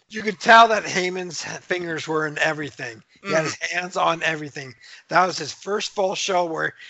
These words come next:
Speaker 1: he
Speaker 2: Right.
Speaker 1: had his hands on every aspect of that show,
Speaker 2: Mm-hmm.
Speaker 1: and you could tell it was, it just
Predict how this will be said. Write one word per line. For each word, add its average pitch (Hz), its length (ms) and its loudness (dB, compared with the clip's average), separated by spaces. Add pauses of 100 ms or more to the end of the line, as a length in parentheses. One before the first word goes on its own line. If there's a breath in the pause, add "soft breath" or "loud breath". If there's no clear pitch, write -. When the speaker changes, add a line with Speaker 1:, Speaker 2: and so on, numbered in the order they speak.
(140 loud breath)
Speaker 1:
he 170 120 0
Speaker 2:
Right. 160 80 4
Speaker 1:
had 170 140 6
his 160 140 -8
hands 165 360 0
on 139 200 -8 (100)
every 170 560 -6 (880 loud breath)
aspect 156 600 -6
of 151 200 -4
that 147 240 0
show, 139 420 -4 (160)
Speaker 2:
Mm-hmm. 131 120 -18 (140)
Speaker 1:
and 170 220 -4
you 196 80 0
could 185 180 2
tell 139 440 8
it 156 100 -8
was, 160 320 -8 (120)
it 170 100 -10 (100)
just - 580 -8